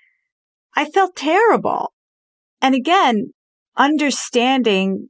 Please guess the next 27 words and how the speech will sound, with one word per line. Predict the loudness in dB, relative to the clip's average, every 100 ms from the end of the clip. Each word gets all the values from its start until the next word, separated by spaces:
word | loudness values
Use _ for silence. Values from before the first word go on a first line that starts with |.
| -10
the | -4
negative | 0 2 2 0 0
effects | -2 0 -2 -2 -4
of | -4 -2
alcohol | 0 0 -2 0 0
in | 0
hindsight, | -2 -2 -2 -2
I | -4
was | -2
like, | -6 -8 _ -12
"Duh, | -10 -4 0 0
of | -2 -6 -18 -10
course | -4 -4 -4 -4
alcohol | -4 -4 -6 -4
was | -6 -10
playing | -6 -4 -4
a |
role | -4 -4 -6
in | -6 -8
this." | -8 -8 -10 -14 -20 -18 -20 -20 -20 _ _ _ _ _ _ _ _ _ _ _ _ -16
So | -2 0 2
over | 2 2 0 0 -2 -6 _ _ _ _
that | -6 0 0 2
month | 2 2 2 0 -4 -2
after | 0 0 -2 -2 0 -4 -8 _ _ -6
my | -2 -2
patient, | -2 0 0 -2 -4 -4 -6